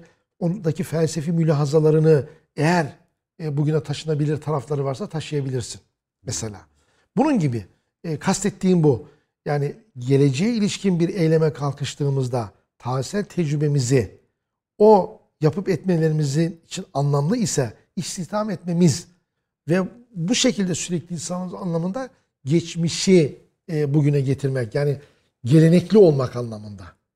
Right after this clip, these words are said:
Gelenekçi olmak değil de gelenekli olmak anlamında. Hani bu bir kelime oyunu değil.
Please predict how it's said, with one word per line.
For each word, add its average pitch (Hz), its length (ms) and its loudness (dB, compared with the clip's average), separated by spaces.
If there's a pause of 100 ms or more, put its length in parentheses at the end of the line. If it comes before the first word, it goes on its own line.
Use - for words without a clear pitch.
(300)
Gelenekçi 147 480 0
olmak 147 340 -4
değil 262 200 2
de 107 200 0 (240)
gelenekli 156 480 0
olmak 170 320 -2
anlamında. 131 640 -8
Hani 131 180 -10
bu 160 80 -6
bir 156 40 -6
kelime 165 320 -2
oyunu 160 260 -2
değil. 302 220 -4